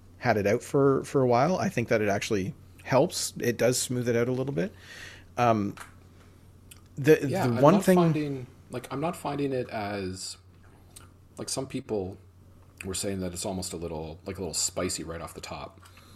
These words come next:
Speaker 2: And
Speaker 1: Mm-hmm.
Speaker 2: they were saying just, like, it's that lack of, lack of smoothness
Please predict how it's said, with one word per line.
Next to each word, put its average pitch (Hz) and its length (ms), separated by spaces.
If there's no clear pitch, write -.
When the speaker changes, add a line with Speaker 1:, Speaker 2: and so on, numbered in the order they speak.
Speaker 2:
And 151 100
Speaker 1:
Mm-hmm. 151 160
Speaker 2:
they 87 80
were 80 80
saying 90 240
just, 82 180
like, 80 200
it's 85 160
that 82 240
lack 80 400
of, 76 360
lack 90 240
of 82 80
smoothness 85 720